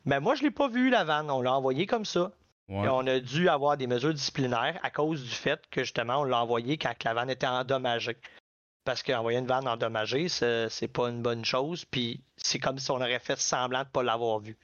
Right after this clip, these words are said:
Speaker 2: Ah oui, ben oui,
Speaker 1: C'est,
Speaker 2: ben oui.
Speaker 1: tu peux pas l'avoir pas vu parce que t'as arraché un bout de
Speaker 2: Ouais,
Speaker 1: métal,
Speaker 2: c'est rare si t'en
Speaker 1: tu sais.
Speaker 2: rends pas compte.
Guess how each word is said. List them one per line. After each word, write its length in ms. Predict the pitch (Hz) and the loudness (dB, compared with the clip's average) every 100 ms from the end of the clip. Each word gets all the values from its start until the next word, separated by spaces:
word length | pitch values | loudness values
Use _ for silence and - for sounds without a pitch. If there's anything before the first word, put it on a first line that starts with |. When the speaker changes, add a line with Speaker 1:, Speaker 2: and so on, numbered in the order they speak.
| - - - | -20 -18 -6
Speaker 2:
Ah 80 | 104 | 0
oui, 120 | 110 | 2
ben 140 | 98 | 2
oui, 80 | 98 | 0
Speaker 1:
C'est, 120 | 98 | 0
Speaker 2:
ben 100 | 95 | -2
oui. 60 | 107 | -4
Speaker 1:
tu 80 | - | -8
peux 140 | - 139 | -12 -2
pas 160 | 165 165 | 4 4
l'avoir 520 | 139 131 127 127 127 | 4 2 2 2 0
pas 180 | - 143 | 0 0
vu 260 | 120 190 202 | 2 0 2
parce 260 | 147 127 | 0 -2
que 120 | - | 0
t'as 260 | 147 151 143 | 0 2 0
arraché 480 | - 135 135 131 - | 2 0 0 -2 0
un 120 | 165 | 0
bout 140 | 139 160 | 2 0
de 160 | 135 | 2
Speaker 2:
Ouais, 40 | 139 | 2
Speaker 1:
métal, 140 | 104 | 4
Speaker 2:
c'est 120 | 120 | 4
rare 220 | 120 135 170 | 6 8 6
si 80 | |
t'en 100 | - | 6
Speaker 1:
tu 40 | 117 | 6
sais. 40 | 113 | 6
Speaker 2:
rends 80 | |
pas 120 | 113 104 | 4 2
compte. 200 | 95 | 0